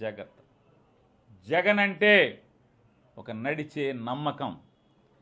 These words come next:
చంద్రబాబు అంటే ఒక ముసలి అపనమ్మకం.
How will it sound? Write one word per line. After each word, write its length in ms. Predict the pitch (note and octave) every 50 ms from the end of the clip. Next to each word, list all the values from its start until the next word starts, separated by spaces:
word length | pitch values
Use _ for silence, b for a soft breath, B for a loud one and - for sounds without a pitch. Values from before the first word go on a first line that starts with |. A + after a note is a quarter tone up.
| _ _ _ _ _ _ _ -
చంద్రబాబు 520 | - F3+ F#3+ G3+ G#3+ A3 G#3+ G#3+ G#3 G3+ G3+ G3
అంటే 200 | F#3 D#3 G3 G3 F#3 E3+ C3+ G#2 - - _ _ _ _ _ _ _ _ _ _ _ -
ఒక 180 | A2 G#2+ B2+ A2+ A2 A#2
ముసలి 340 | B2+ B2+ - F3 D#3 D3+ G#2+ A2+
అపనమ్మకం. 600 | A#2+ G#2+ D#3 D3+ D3+ D3 C#3+ C3 B2+ C3 B2+ -